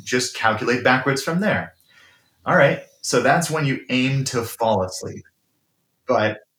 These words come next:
it takes a little while to fall asleep, about, like, thirty-ish minutes or so for a normal human being. So that should be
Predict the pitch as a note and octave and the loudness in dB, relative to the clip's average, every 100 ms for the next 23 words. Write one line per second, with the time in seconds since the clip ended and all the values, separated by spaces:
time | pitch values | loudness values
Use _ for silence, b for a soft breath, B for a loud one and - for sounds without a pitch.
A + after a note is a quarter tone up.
0 | - - F#4 - G#3+ A#2+ A2 G2+ G2 G2 | -16 -4 -2 0 0 2 2 0 0 -2
1 | G#2+ F#2 - F#2 F2 - _ _ _ _ | 0 0 -2 -8 -10 -12 _ _ _ _
2 | D3+ C#3+ D3 D3+ B2+ G2 - _ _ _ | 2 4 4 2 0 -2 -8 _ _ _
3 | - G#2+ A2+ A2 A2 A2 G2+ A2 A2 A#2 | -6 -2 0 -2 -2 -4 -2 -2 -4 -8
4 | - B2 D#3 D#3+ _ _ _ D#3 B2+ A#2 | -2 0 0 -6 _ _ _ -2 0 0
5 | A2 G#2+ G#2 G2 G2 G2 C3 D#3+ - B | -2 -2 -2 -2 -2 -2 -2 -6 -10 B
6 | B B - - A#2 A2+ A2+ - _ _ | B B -10 0 2 2 -2 -6 _ _
7 | _ _ _ _ _ _ _ C3+ F3+ F#3 | _ _ _ _ _ _ _ 0 2 2
8 | E3 A2+ A2 A2 D3 | 0 0 0 -2 -2